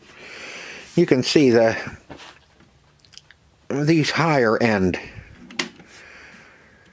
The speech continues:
cassette decks, the drawers, or drawers, the doors always open slow.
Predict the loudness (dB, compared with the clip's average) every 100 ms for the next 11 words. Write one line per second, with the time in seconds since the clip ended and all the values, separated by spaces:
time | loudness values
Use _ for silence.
0 | _ -12 -8 -2 0 -2 0 -2 -2 -6
1 | -10 -10 -18 _ _ _ -12 -12 _ -20
2 | -20 _ _ _ -6 -2 -2 2 4 4
3 | 4 2 0 -10 -14 -2 -2 0 2 2
4 | 0 -2 -2 2 4 4 2 0 0 2
5 | 2 2 0 0 0 2 -2 -4 -14 -20
6 | -20 -8 0 0 0 -4